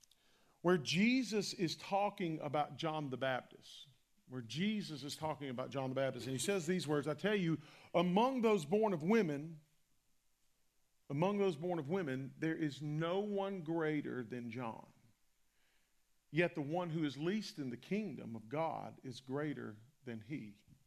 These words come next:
Jesus, "I tell you, among those born of women, there is no one greater than John.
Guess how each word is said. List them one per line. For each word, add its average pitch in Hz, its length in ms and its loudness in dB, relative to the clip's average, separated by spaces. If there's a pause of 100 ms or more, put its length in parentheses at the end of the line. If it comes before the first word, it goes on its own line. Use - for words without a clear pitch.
(1080)
Jesus, 175 500 -2
"I 117 60 -4
tell 190 260 0
you, 226 280 0
among 175 360 -2
those 190 240 0
born 185 460 -2
of 170 120 -6
women, 147 300 -4
there 135 180 -4
is 135 160 -4
no 156 340 -2
one 196 440 -2
greater 180 540 2
than 160 200 -4
John. 139 400 -6